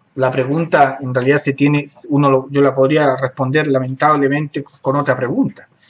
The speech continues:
¿Para qué un sostenedor ha creado una escuela en el caso de los sostenedores privados?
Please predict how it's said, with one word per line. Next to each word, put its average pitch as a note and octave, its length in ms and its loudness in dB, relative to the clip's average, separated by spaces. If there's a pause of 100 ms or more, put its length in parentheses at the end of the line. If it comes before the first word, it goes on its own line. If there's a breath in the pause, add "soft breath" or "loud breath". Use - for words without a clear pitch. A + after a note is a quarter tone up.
(280 soft breath)
¿Para C#3 300 2
qué - 300 -2
un E3+ 100 0
sostenedor C#3+ 800 0
ha D#3 120 0
creado C#3 340 2
una D3+ 160 -2
escuela - 560 -4 (100)
en C#3 100 -4
el C3 140 -4
caso C#3+ 520 0
de C3 140 -4
los C3 100 -8
sostenedores C3+ 680 -2
privados? C#3 460 -4